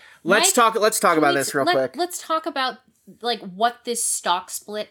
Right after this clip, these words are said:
Speaker 2: actually means.
Speaker 1: Yep. Uh, in fact, I believe the split is happening tomorrow morning.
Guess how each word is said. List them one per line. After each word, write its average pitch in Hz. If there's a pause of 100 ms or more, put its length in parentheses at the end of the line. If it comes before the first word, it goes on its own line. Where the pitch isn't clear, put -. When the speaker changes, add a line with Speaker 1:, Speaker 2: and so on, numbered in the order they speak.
Speaker 2:
actually 170
means. 160
Speaker 1:
Yep. 147 (280)
Uh, 190
in 190
fact, 208
I 190
believe 170
the 180
split -
is 143
happening 135
tomorrow 135
morning. 127